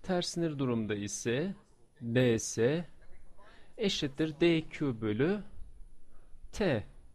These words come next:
Bunu birinci yasa ile birleştirmiştik. Burada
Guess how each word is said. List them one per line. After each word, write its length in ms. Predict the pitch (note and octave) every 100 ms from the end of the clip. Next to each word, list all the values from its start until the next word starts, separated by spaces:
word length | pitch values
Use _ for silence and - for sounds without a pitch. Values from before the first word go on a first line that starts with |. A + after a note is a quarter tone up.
| - - - - - - - - - - - - -
Bunu 200 | A3+ B3
birinci 300 | A#3+ A#3 A3+
yasa 240 | A3 G#3 E3
ile 200 | D3+ C#3
birleştirmiştik. 1040 | D3 D3+ - - D3+ D3+ - A#2 A#2+ -
Burada 500 | G3+ F3+ B2 B2 D#3+